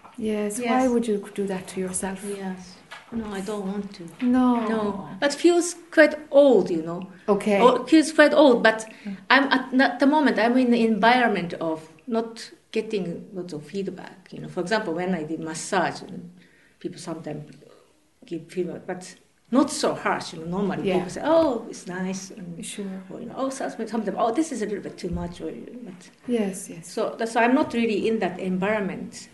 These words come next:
Speaker 1: Yeah.
Speaker 2: But it feels like, you know, when I look back, and because feedback still, I, I got the juice, I
Speaker 1: Yeah.
Speaker 2: felt that.
Speaker 1: Yeah, yeah.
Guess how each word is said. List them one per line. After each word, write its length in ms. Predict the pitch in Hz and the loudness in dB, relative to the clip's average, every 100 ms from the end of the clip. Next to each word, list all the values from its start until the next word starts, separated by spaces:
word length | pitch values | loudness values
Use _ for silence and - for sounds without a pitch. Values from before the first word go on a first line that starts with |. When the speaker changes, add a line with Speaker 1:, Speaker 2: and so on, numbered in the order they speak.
| 214 | 2
Speaker 1:
Yeah. 140 | 196 | 2
Speaker 2:
But 120 | 190 247 | 2 -2
it 60 | |
feels 340 | - 277 285 277 | 0 2 2 4
like, 200 | 233 - | 4 4
you 60 | 226 | 0
know, 100 | 190 | 2
when 220 | 220 233 | 4 4
I 60 | 202 | 4
look 340 | 220 233 - | 4 2 0
back, 300 | 180 - - | -6 -6 -10
and 240 | 208 185 - | -12 -12 -10
because 200 | 202 - | -12 -8
feedback 520 | - 269 269 254 254 | 4 4 6 6 4
still, 320 | - 247 233 | -2 0 2
I, 200 | 185 196 202 | 2 -2 -6
I 80 | |
got 280 | 196 233 233 226 - - _ - 233 208 | -2 -2 -2 -8 -16 -20 _ -20 -16 -14
the 60 | 185 - | -14 -10
juice, 460 | - 254 196 - - | -2 0 0 -4 -12
I 80 | 185 | -10
Speaker 1:
Yeah. 140 | 185 233 233 | -2 0 0
Speaker 2:
felt 140 | 233 | -2
that. 260 | - 180 - 208 | -8 -12 -14 -14
Speaker 1:
Yeah, 200 | 175 180 - | -12 -14 -16
yeah. 140 | - | -20